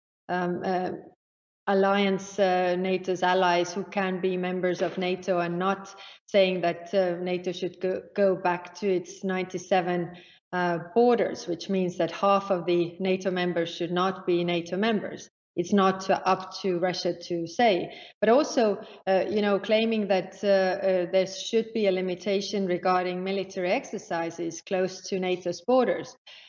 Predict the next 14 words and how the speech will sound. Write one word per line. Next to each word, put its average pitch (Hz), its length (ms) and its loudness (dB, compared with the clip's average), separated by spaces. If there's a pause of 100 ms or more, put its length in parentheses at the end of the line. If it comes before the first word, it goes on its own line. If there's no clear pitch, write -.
(100)
Um, 185 360 0 (320)
you 196 100 0
know, 185 440 2
I'm 190 300 2
just 196 380 -4
reminding 196 580 2
everybody 190 500 0
that, 175 400 -4
uh, 180 220 0
nato 190 440 0
is 214 280 0
a 214 40 0
defense 196 540 -2
alliance. 175 500 0